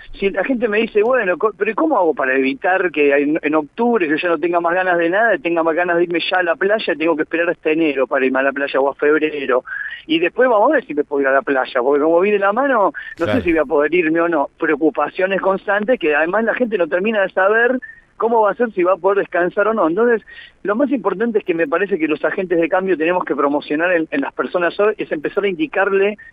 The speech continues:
Speaker 1: cuáles son las cosas que tiene que hacer de forma simple y cotidiana en la vida diaria para aumentar sus niveles de energía.
Speaker 2: Mm, ¿y cuál, cuál,
Speaker 1: Y
Speaker 2: cuáles serían algunas de esas?
Speaker 1: y vamos a repasarlas. Mira, la primera es que la mayoría de las personas cree que meditar es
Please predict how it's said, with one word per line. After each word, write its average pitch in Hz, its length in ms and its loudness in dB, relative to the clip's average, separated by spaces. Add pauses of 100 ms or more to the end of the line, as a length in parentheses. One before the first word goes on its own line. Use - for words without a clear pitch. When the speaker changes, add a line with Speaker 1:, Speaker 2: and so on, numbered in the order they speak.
(300)
Speaker 1:
cuáles 233 240 0
son 226 120 -2
las 214 120 -2
cosas 214 260 -2
que 160 140 -4
tiene 185 220 0
que 147 80 -2
hacer 180 240 -2 (180)
de 151 80 -4
forma 175 320 -2
simple 202 360 -4
y 139 40 0
cotidiana 160 540 2
en 139 80 -2
la 139 80 2
vida 165 220 2
diaria 180 320 2
para 135 180 0
aumentar 165 500 0
sus 185 140 0
niveles 156 320 2
de 151 80 0
energía. 131 560 -2 (360)
Speaker 2:
Mm, 85 280 -14
¿y 107 80 -10
cuál, 156 240 -2
cuál, 160 180 4
Speaker 1:
Y - 20 4
Speaker 2:
cuáles 165 240 2
serían 127 320 -2
algunas 107 340 -4
de 101 80 -2
esas? 82 380 -8
Speaker 1:
y 196 160 -8
vamos 262 280 0
a 226 80 2
repasarlas. 139 640 0
Mira, 156 260 0
la 175 140 0
primera 226 480 0
es 208 80 -4
que 170 260 0
la 160 160 -2
mayoría 185 340 0
de 220 60 2
las - 80 -2
personas 202 340 -2
cree 190 220 0
que 156 140 -2
meditar 147 520 0 (160)
es 170 140 0